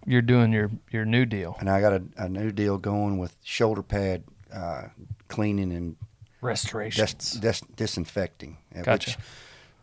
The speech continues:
Speaker 2: never been really done before. Uh, best way to clean shoulder pads in the old days was power wash 'em and,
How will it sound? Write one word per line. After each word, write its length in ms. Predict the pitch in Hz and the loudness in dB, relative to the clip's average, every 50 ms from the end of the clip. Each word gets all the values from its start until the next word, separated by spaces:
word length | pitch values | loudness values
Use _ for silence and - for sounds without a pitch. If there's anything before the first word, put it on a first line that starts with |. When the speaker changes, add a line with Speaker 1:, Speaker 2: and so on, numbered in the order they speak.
| _ | _
Speaker 2:
never 240 | - 113 139 147 143 | 4 8 8 8 10
been 340 | 120 135 135 127 120 123 117 | 10 10 8 8 6 6 8
really 260 | 120 135 139 131 120 | 8 10 10 10 8
done 300 | 101 110 123 143 180 180 | 8 10 10 10 10 8
before. 360 | - 85 - - 85 76 - - - - - - - - - - - | 4 0 -2 -4 -6 -8 -10 -14 -20 -20 -20 -20 -20 -20 -18 -8 -4
Uh, 220 | 101 92 90 90 90 87 69 80 80 - - - - - - - - - - - - - - - - - - | -2 -2 -2 -2 -4 -8 -10 -14 -18 -20 -20 -20 -20 -20 -20 -20 -20 -20 -20 -20 -20 -20 -20 -20 -20 -20 -20
best 360 | - - 73 90 107 - - | -18 -8 -2 -2 -2 0 0
way 140 | - 107 107 | -2 -2 -2
to 60 | 104 | -2
clean 300 | - - 113 113 110 104 | -4 -4 -2 0 0 0
shoulder 360 | 95 - 107 117 135 151 131 | 0 2 4 4 4 2 0
pads 380 | - - 107 98 101 98 95 - | 0 0 2 4 4 2 0 0
in 100 | 104 101 | -2 -2
the 60 | 95 | 0
old 220 | 98 113 139 143 123 | 0 0 0 0 2
days 300 | 95 95 95 98 92 90 | 2 2 2 2 -2 -4
was 120 | 87 82 | -8 -10
power 340 | - - 104 101 107 107 101 | -2 2 6 8 8 8 8
wash 380 | 101 104 104 107 117 117 - | 8 8 8 8 6 6 2
'em 140 | 117 123 127 | -2 0 0
and, 180 | 104 82 78 | 0 -2 -4